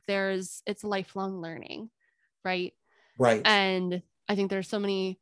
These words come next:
Speaker 1: pivotal points that people can take home from this. So thank you so much for sharing your wisdom with us all.
Speaker 2: Very welcome. And I really do appreciate being invited. I mean that.
Speaker 1: Absolutely.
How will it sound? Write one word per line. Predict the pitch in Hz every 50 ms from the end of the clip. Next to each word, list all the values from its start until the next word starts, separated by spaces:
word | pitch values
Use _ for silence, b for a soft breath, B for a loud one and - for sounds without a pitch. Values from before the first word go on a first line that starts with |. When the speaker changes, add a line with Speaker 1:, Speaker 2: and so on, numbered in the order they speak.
| -
Speaker 1:
pivotal | - 294 349 302 339 330 320
points | 269 - 311 294 254 247 233 - -
that | - 208 220 196 - -
people | - 240 226 - 214 214
can | - 220 190
take | - 208 190 - -
home | 185 170 165
from | 160 - 165 165 147
this. | 135 180 175
So | - - 190 175 175 175 _
thank | - 202 196 190
you | - 202
so | 185 - 185
much | 180 180 175 - -
for | 196
sharing | 185 - 180 175 175 165 175
your | - -
wisdom | - - - - - 101
with | - - - -
us | - - -
all. | 64 60 - - - 107 113 -
Speaker 2:
Very | 120 123 120 127 127 127
welcome. | 120 113 113 110 113 - - 123
And | 117 123
I | 120
really | 120 123 123 120 127 117
do | - 117 113 113
appreciate | 113 - - 113 - - - 113 113 127 127
being | - 117 113 120 113
invited. | 117 117 110 113 110 110 104 107 107 - _ -
I | - 131
mean | 123 123 120 117
that. | 110 110 - 208
Speaker 1:
Absolutely. | 196 - - 117 - - - - -